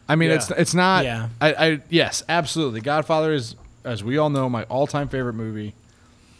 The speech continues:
Speaker 1: and I mean that collectively, of the Godfathers.
Speaker 2: It's, yeah,
Speaker 3: Of course,
Speaker 2: it's the
Speaker 3: of
Speaker 2: best.
Speaker 3: course.
Speaker 1: Yeah,
Speaker 3: It's the
Speaker 1: it's
Speaker 3: best
Speaker 1: just the
Speaker 3: one.
Speaker 1: best. Uh, just
Speaker 3: Objectively.
Speaker 2: You have
Speaker 1: yeah.
Speaker 2: the House of, uh, Hyman Roth, right?
Speaker 3: Yep, yep.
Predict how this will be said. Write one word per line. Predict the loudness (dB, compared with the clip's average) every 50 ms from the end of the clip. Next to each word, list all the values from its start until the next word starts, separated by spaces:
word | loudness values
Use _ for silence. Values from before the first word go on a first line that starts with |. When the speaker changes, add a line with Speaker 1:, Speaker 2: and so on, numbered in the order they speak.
| -20 _ _ _ -10
Speaker 1:
and | -6 -4
I | -4
mean | -2 -2 -2
that | -2 -4 -4
collectively, | -4 -2 0 0 0 -2 -2 -6 -6 -6 -6 -6 -6
of | -4 -4 -4 -4 -6 -6
the | -8 -6
Godfathers. | -6 -6 -6 -6 -6 -8 -8 -4 -2 -2 -2 -2 -2 -4 -6 -6 -6 -8 -10
Speaker 2:
It's, | -8
yeah, | -4 0 2 2 2 4
Speaker 3:
Of | 4
course, | 4 4 4 4 2
Speaker 2:
it's | -2
the | -4
Speaker 3:
of | -6 -2
Speaker 2:
best. | 2
Speaker 3:
course. | 2 2 4 2 0 0
Speaker 1:
Yeah, | 0 0 0
Speaker 3:
It's | 0 0
the | 0
Speaker 1:
it's | 0 2
Speaker 3:
best | 2
Speaker 1:
just | 0 0 0
the | 0
Speaker 3:
one. | 0 0
Speaker 1:
best. | -2 -4 -8 -10 -6 -2
Uh, | 0 0 2
just | 2 2 2 2 0
Speaker 3:
Objectively. | -4 -8 -8 -6 -4 2
Speaker 2:
You | 4
have | 4 4 4
Speaker 1:
yeah. |
Speaker 2:
the | 4 4
House | 4 4 4 4 2 -2
of, | -4 -4 -4
uh, | -2 -2 -2 -2 -2 -2
Hyman | -4 -4 -2 -2 -2 -2 -2
Roth, | -2 -2 -2 -4 -6 -8 -6 -4
right? | -2 0 0 0
Speaker 3:
Yep, | -2 -4 -8 -12 -14 -12
yep. | -8 -8 -8 -8